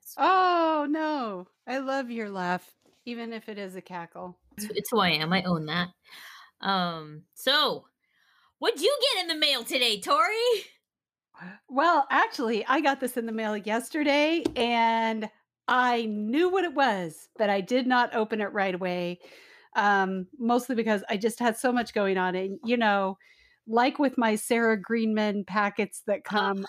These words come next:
Speaker 2: I like to savor them. So I knew, I know, <laughs> two to open, yes, me too. But I knew what it was going to be because, um,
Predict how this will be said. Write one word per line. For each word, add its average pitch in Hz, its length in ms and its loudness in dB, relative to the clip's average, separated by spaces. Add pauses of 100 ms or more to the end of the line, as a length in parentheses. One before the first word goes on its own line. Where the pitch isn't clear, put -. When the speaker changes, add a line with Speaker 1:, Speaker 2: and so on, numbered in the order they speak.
(100)
Speaker 2:
I 233 100 4
like 262 240 2
to 311 100 -2
savor 247 640 0
them. 165 400 -6 (220)
So 285 260 2
I 302 140 6
knew, 269 840 4 (600)
I 262 160 4
know, 269 220 4 (120)
<laughs> - 800 0
two 285 220 0
to 277 120 2
open, 254 360 -4
yes, 226 480 -4 (260)
me 208 140 -6
too. 190 260 -6 (500)
But 294 140 4
I 311 140 4
knew 311 300 2
what 381 120 -2
it 339 80 -4
was 285 160 -4
going 269 280 -4
to - 120 -20
be 226 220 -6
because, 262 1160 -2 (760)
um, 226 300 -4